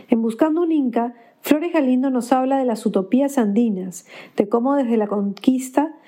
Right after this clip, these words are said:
se han imaginado posibilidades que traigan cambios a nuestra sociedad.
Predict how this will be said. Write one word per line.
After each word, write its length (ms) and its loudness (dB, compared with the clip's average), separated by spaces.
se 180 0
han 80 0
imaginado 580 0
posibilidades 760 0
que 140 0
traigan 380 0
cambios 440 0
a 40 2
nuestra 260 0
sociedad. 600 0